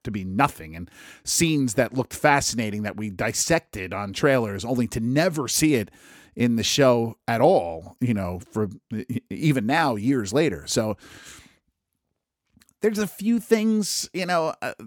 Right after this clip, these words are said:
that just, again, how do I put it? It just isn't for me. But there is a couple of things worth touching on here from this show. Uh, uh, so let's kinda stop the belly aching and get to them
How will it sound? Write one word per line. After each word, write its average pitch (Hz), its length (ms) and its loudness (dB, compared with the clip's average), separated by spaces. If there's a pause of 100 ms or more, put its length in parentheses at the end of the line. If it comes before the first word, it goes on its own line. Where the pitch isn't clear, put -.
that 160 200 -2
just, 208 200 -4 (400)
again, 95 340 -4 (160)
how 156 300 0
do 143 80 2
I 113 60 -4
put 90 180 -12
it? 82 120 -14
It 190 120 0
just 175 180 -2
isn't 120 200 2
for 101 120 -6
me. 80 260 -8
But - 220 2 (840)
there 117 160 2
is 190 140 4 (140)
a - 60 -6
couple - 280 2
of - 60 -4
things 139 320 0
worth 151 200 0
touching 160 400 -2
on 131 160 0
here 123 180 -2
from 117 200 -4
this 113 140 -4
show. 92 400 -6 (340)
Uh, - 80 -6 (100)
uh, 107 220 -2
so 143 160 0
let's - 440 -2 (160)
kinda 147 200 2
stop 131 320 0
the 117 60 -8
belly 110 340 0
aching 104 300 -4
and 98 180 -8
get 131 280 0
to 113 260 2
them 104 420 -2